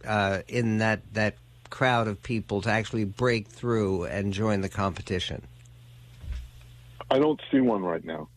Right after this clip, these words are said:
Speaker 2: And part of that's because there aren't that many people running. So Nikki Haley's running. She's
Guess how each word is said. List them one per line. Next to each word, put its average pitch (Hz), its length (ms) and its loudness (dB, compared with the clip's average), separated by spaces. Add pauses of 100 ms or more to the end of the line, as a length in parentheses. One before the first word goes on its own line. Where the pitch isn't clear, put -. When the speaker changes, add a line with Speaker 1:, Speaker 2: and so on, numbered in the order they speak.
(420)
Speaker 2:
And 120 160 2
part 214 180 4
of 202 60 2
that's 151 200 2
because 120 260 0
there 123 100 4
aren't 117 160 2
that 113 140 4
many 107 180 0
people 101 360 2
running. 92 300 0
So 101 80 0
Nikki 117 280 2
Haley's 107 340 4
running. 92 340 0 (100)
She's 95 200 -2